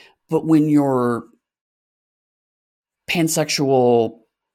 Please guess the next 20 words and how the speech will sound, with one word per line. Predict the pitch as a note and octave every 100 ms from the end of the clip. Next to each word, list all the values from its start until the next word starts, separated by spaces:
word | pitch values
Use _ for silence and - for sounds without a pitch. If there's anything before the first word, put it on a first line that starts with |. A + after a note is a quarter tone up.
| _ _ _ _ _ -
gender | D3+ C#3
fluid | C3 - C3 A#2+ A#2+
representation | B2 - B2+ C3 B2+ B2+ B2 A2+
is | B2+ B2+
basically, | B2 B2+ - C3+ B2
"But | B2 D3+ -
girl | C#3+ C3+
Loki," | G#2+ G#2 G#2 G2+ - _ _ _ _ _ -
um, | A#2 A2+ G#2+ G#2+ - -
that, | A#2+ A2+ A2
that's, | A#2+ A2+ - - - - - _ C3
and | B2+
there's | B2
nothing | B2+ A#2+
more | A2+ A2
there, | C3+ B2 G#2 G#2 - _
that, | A2+ A2
that's | A2 -
just | - -
frustrating. | - G2+ - - -